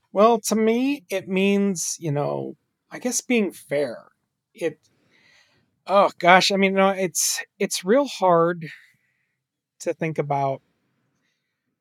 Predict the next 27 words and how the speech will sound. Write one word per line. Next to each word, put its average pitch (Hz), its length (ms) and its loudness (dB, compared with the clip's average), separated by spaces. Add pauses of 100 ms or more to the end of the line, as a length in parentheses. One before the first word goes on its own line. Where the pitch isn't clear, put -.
(120)
you 170 100 -6
know, 156 140 -2
just, - 320 0
just 247 180 -2
from 240 160 2
the 175 80 2
history 175 560 -2
of 156 220 0
how 165 180 2
America 151 460 0
treats 165 420 -8
Native 156 240 -4
Americans, 151 920 -6
you 160 160 -10
know, 147 240 -6
when 147 180 -6
it - 80 -14
comes 170 300 -6
to 165 240 -4
what 156 260 -2
land, 151 400 -4
you 151 80 -6
know, 147 160 -2
a - 20 -2
lot 156 220 0
of 170 140 0
us - 340 -4